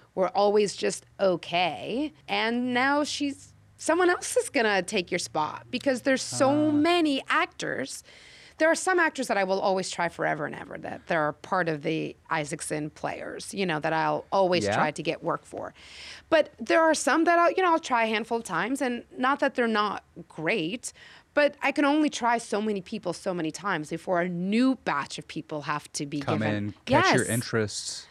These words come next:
Speaker 1: Yes.
Speaker 2: Yeah.
Speaker 1: I have to constantly be meeting new people.
Speaker 2: Yeah, absolutely.
Speaker 1: What was the question?
Speaker 2: I'm not sure, but it
Speaker 1: <laughs> Okay.
Speaker 2: was a great answer.
Speaker 1: All right, great.
Speaker 2: I, I think it's, uh, it's important information, though.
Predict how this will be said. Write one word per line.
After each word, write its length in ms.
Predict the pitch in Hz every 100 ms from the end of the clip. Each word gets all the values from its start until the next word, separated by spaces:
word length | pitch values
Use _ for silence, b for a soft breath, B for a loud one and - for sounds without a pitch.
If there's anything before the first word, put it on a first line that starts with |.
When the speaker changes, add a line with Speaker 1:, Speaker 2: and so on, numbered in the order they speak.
| -
Speaker 1:
Yes. 520 | 302 370 285 170 -
Speaker 2:
Yeah. 200 | 156 143 120
Speaker 1:
I 120 | 254
have 160 | 320
to 160 | 320 311
constantly 560 | - 254 277 - 262 - -
be 160 | 247 247
meeting 420 | 202 226 269 240
new 100 | 233
people. 500 | 254 330 - - -
Speaker 2:
Yeah, 280 | 120 123 113 98 _ _
absolutely. 580 | - 127 - 127 107 98 _ _ _ _ _ -
Speaker 1:
What 140 | 233
was 120 | 294
the 60 | 320
question? 320 | 480 480 494 440 _ _ -
Speaker 2:
I'm 200 | 175 180
not 180 | 202
sure, 280 | - 160 165
but 160 | - 175
it 20 |
Speaker 1:
<laughs> 0 |
Okay. 80 | 165
Speaker 2:
was 80 | 151
a 40 |
great 260 | 135 147 151
answer. 340 | 156 165 - -
Speaker 1:
All 100 | 254
right, 160 | 190
great. 240 | 180 185 147
Speaker 2:
I, 280 | 151 143 143
I 40 |
think 240 | 156 170 156
it's, 200 | - - 135
uh, 280 | 151 123 113
it's 200 | 151 170
important 380 | 156 - 185
information, 500 | 170 160 165 190 - 87
though. 200 | -